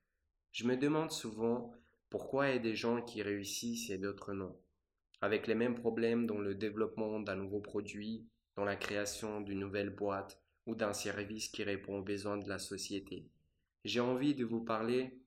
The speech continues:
des moments de stress, des moments compliqués, des moments où la vie peut s'avérer dure.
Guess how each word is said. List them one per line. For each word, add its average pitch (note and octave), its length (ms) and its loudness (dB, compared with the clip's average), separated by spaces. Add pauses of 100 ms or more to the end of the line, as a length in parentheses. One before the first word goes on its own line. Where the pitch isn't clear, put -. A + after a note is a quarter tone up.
(120)
des G#2+ 120 0
moments G#2+ 300 2
de A2+ 120 0
stress, - 640 -8 (440)
des A2 80 4
moments A#2 340 6
compliqués, A2+ 880 0
des A2 200 2
moments A2 340 4
où A#2 120 6
la G#2+ 200 2
vie B2 300 -6
peut A2+ 180 -2
s'avérer G#2 480 0
dure. G2+ 400 -6